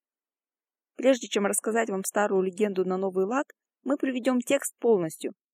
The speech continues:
так, как он прописан в повести временных лет, благо он невелик. По прошествии времени, после смерти братьев этих, Кия, Щека и Харива,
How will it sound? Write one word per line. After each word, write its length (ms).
так, 160
как 220
он 120
прописан 560
в 80
повести 420
временных 460
лет, 200
благо 280
он 180
невелик. 420
По 80
прошествии 640
времени, 600
после 240
смерти 440
братьев 520
этих, 360
Кия, 420
Щека 520
и 80
Харива, 520